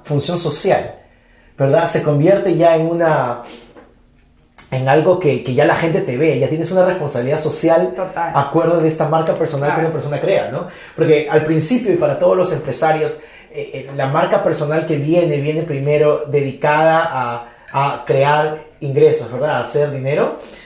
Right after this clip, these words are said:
Speaker 1: Pero llega el punto, yo creo que esta marca personal, y tú, pero una de las, y creo que es más ejemplo porque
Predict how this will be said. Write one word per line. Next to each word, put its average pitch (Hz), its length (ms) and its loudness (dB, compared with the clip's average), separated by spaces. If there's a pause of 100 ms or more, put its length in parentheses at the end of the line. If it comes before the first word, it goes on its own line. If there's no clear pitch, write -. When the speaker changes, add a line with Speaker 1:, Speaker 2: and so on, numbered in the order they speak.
(400)
Speaker 1:
Pero 151 140 0
llega 196 260 2
el 175 100 0
punto, 208 280 -4
yo 175 160 -2
creo 180 160 0
que 156 200 0
esta 170 220 -2
marca 175 400 -2
personal, 170 320 -2
y 156 60 -2
tú, 226 260 -2
pero 190 160 0
una 220 140 4
de 220 80 4
las, 160 160 0 (140)
y 160 360 -6 (140)
creo 226 220 6
que - 260 0 (360)
es 151 140 0
más 190 400 2
ejemplo 208 340 0
porque 139 440 -4